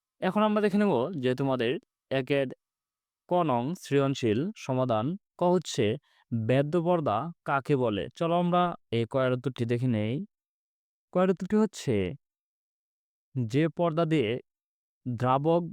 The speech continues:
বা দ্রাব উভয়েরই অণু সহজে চলাচল করতে পারে, তাকে বেদ্য পর্দা বলে। আমরা তোমাদের এই কয়ের উত্তরটি দেখে নিলাম। তারপর আমরা দেখব খ,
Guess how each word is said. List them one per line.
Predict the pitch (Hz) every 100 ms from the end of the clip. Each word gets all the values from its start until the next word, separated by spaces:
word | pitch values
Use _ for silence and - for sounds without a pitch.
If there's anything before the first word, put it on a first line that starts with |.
| 127
বা | 117 104 170 160 117
দ্রাব | 123 127 143 -
উভয়েরই | 160 190 202 180 110 123 - _ -
অণু | 180 185 185
সহজে | - 175 175 147 107 131 -
চলাচল | 143 151 147 156 151
করতে | 151 139 -
পারে, | 143 131 101 135 _ _
তাকে | 135 127 117 107 131
বেদ্য | 117 117 131
পর্দা | 131 117 107 101 160 _ - 101
বলে। | 98 87 - _ _ _ _ _ _ _ _
আমরা | 143 175
তোমাদের | 185 196 196 -
এই | 113
কয়ের | 143 143
উত্তরটি | 147 143 143
দেখে | 135 147
নিলাম। | 143 135 98 123 202 - -
তারপর | 143 143 180
আমরা | 180
দেখব | 180 165 113 101 165 - _
খ, | -